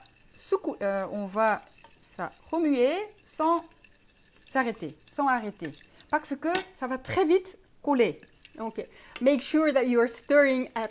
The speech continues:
Speaker 2: all times because
Speaker 1: Oui.
Speaker 2: then if you don't, it's going to be sticking to the
Speaker 1: Oui.
Speaker 2: pot. As you can see, it, it has got, uh,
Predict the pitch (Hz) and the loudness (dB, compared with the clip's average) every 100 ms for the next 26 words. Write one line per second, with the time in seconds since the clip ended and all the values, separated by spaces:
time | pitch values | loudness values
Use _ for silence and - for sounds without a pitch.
0 | - 277 285 277 240 240 247 - 233 247 | 6 8 8 2 -2 -2 -4 -4 0 0
1 | 214 - 247 - 254 - 262 277 302 302 | 2 0 0 0 -2 0 2 4 4 2
2 | - 240 - 254 254 262 220 226 - 294 | -6 -6 2 2 2 -4 -4 -6 -4 -4
3 | 277 254 247 254 226 247 233 208 - - | 0 0 -2 -2 0 2 2 0 -6 -2
4 | 254 302 320 302 359 339 247 - 202 226 | 0 2 4 4 2 0 0 -4 -8 -2
5 | 247 226 247 233 226 220 214 202 | -2 0 -2 -2 -2 0 0 0